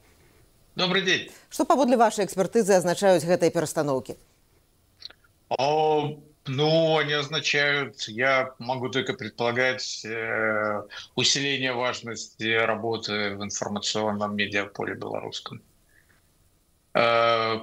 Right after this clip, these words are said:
Speaker 1: потому что для меня это означает, что Министерство культуры будет играть большую роль в, э,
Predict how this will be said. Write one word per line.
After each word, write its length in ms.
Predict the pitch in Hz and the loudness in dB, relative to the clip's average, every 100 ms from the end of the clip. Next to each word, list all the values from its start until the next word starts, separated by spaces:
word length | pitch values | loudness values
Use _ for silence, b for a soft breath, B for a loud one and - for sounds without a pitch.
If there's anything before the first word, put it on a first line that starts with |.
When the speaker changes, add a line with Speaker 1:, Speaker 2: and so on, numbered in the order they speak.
| - - | -8 -4
Speaker 1:
потому 540 | 120 120 123 120 120 | 0 0 0 -2 -2
что 460 | - - 117 113 110 | -2 -2 -2 0 -2
для 200 | 113 120 | -2 -2
меня 280 | 123 131 | 0 0
это 180 | 127 110 | 0 -4
означает, 640 | 110 113 113 - 117 113 - | -8 -6 -4 0 2 0 0
что 920 | - - - 113 107 107 107 104 104 B B B | -2 -4 -4 -2 0 0 0 -2 -4 B B B
Министерство 640 | 110 120 117 - 117 - 123 | -2 0 0 -2 -6 -4 -6
культуры 1040 | 113 127 117 160 156 165 160 151 143 143 127 | -4 -4 -2 2 2 2 2 2 2 0 -2
будет 520 | 131 127 117 120 117 | -4 -2 -2 -2 -2
играть 640 | 110 113 117 110 107 - 110 107 | -2 0 0 0 -2 -6 -8 -8
большую 880 | 110 117 117 107 - - 110 110 110 | -4 0 0 2 -2 -2 -2 -2 0
роль 400 | 123 135 123 95 | 2 2 0 -2
в, 880 | 95 107 107 104 104 104 101 104 107 B B B B - | -4 -2 0 -2 -4 -6 -10 -12 -16 B B B B -4
э, 300 | 107 104 | 0 0